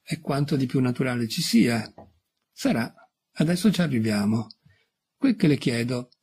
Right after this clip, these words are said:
è di notare che è esattamente il contrario della dottrina anarchica. Consideri bene che questo avveniva in un piccolo gruppo, in un gruppo senza influenza e senza importanza,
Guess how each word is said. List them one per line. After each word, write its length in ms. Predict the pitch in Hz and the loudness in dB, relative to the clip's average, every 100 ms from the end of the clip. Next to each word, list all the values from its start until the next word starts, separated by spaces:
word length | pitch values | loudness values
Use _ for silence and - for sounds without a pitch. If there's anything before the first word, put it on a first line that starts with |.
| - | -8
è 120 | 175 | 2
di 120 | 175 | 6
notare 400 | 208 180 127 131 | 6 6 2 -2
che 220 | 135 156 131 | -2 -2 2
è 60 | |
esattamente 680 | 143 196 170 175 180 233 156 | 2 2 2 4 4 4 2
il 80 | 120 | -2
contrario 600 | - 123 160 196 208 147 | -2 -2 -2 2 4 4
della 300 | 127 123 117 | 0 -2 -4
dottrina 540 | 123 117 165 147 123 | -6 -4 2 2 2
anarchica. 880 | 113 151 160 120 - 120 120 117 117 _ _ _ _ _ _ _ - | 0 0 0 -4 -2 -2 0 -4 -6 _ _ _ _ _ _ _ 0
Consideri 460 | 202 240 220 165 | 2 4 4 4
bene 280 | 131 123 139 | 2 0 0
che 140 | 156 | 0
questo 360 | - 196 185 156 | 2 2 2 -2
avveniva 420 | 123 135 160 143 | -2 2 2 2
in 80 | 131 | 0
un 180 | 127 127 | -2 -2
piccolo 420 | - 143 156 170 | -4 -2 0 4
gruppo, 560 | 226 202 - 127 123 - _ _ _ _ | 6 4 2 -4 -4 -8 _ _ _ _
in 140 | 151 | 4
un 80 | 135 | 4
gruppo 300 | 151 165 131 | 4 2 0
senza 340 | 135 127 - | -4 -4 -2
influenza 580 | 139 113 156 190 196 123 | -2 0 0 4 4 4
e 20 | |
senza 340 | 113 127 117 123 | -2 -2 -2 -2
importanza, 1000 | 117 127 - 185 175 131 113 123 117 | -2 -4 -4 -2 2 0 0 -4 -4